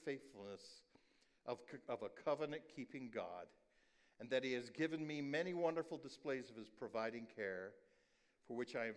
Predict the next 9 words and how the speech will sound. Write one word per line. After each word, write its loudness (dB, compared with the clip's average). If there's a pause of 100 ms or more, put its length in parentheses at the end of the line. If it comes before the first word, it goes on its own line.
(140)
filled 2 (600)
with -6
astonishing -4 (640)
gratefulness." -10 (1500)
I -10
love -8
that -10
phrase. -12 (1500)
Astonishing -6